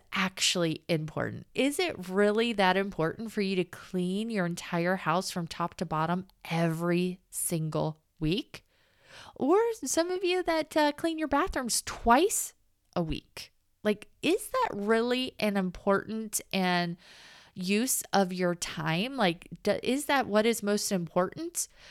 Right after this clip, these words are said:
Or is once a week good enough? I mean, let's be real here. I'm a busy mom of three with tons of activities and trying to do a full-time business in part-time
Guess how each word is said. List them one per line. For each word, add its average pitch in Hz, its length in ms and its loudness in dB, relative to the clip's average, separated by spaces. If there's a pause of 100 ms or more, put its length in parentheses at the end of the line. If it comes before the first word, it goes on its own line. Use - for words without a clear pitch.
(160)
Or 220 320 4
is 202 320 2
once 185 480 0
a 247 80 4
week 208 280 0
good 170 160 4
enough? 143 440 -4 (880)
I - 40 -10
mean, 180 300 -2 (300)
let's 247 280 0
be 240 160 0
real 208 280 6
here. 156 400 4
I'm 196 260 8
a 190 40 -4
busy 214 260 2
mom 196 260 4
of 180 120 2
three 196 380 2
with 180 220 -2
tons 196 220 -2
of 185 80 0
activities 180 680 0
and 170 120 -2
trying 196 240 0
to 185 100 -2
do 196 160 4
a 190 60 6
full-time 196 560 2
business 311 440 0
in 254 160 0
part-time - 720 0